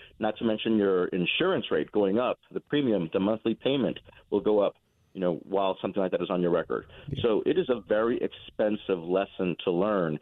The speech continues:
Speaker 1: and that's just on the safe side of not having killed someone if you were to
Speaker 2: Right.
Speaker 1: be,
Speaker 2: Because,
Speaker 1: um,
Speaker 2: because then there's the emotional expense.
Speaker 1: Right.
Speaker 2: You
Speaker 1: And
Speaker 2: know,
Speaker 1: that's something that's hard to come back from.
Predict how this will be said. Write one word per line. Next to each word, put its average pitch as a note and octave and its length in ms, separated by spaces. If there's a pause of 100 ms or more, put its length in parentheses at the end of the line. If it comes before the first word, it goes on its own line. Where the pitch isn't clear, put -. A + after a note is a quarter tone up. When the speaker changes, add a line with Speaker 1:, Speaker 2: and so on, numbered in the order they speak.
(160)
Speaker 1:
and G#2 100
that's A2+ 220
just C3 240
on G#2 260 (100)
the F2+ 200
safe G3+ 200 (100)
side F2 260
of F#2+ 100
not G2+ 140
having F#2+ 340 (440)
killed D3 260
someone F2 400 (340)
if G#2+ 140
you G#2+ 80
were F#2+ 80
to G#2 140
Speaker 2:
Right. C#3 160
Speaker 1:
be, F2+ 240 (320)
Speaker 2:
Because, - 320
Speaker 1:
um, - 240
Speaker 2:
because D3 280
then E3 180
there's A#2+ 180
the A#2 140
emotional G2+ 480
expense. - 580 (840)
Speaker 1:
Right. D#2+ 300 (1300)
Speaker 2:
You A3+ 140
Speaker 1:
And A3 80
Speaker 2:
know, - 20
Speaker 1:
that's B2 240
something A#2 240
that's G#2 180
hard G#2+ 220
to - 80
come G2 180
back F2 280
from. - 200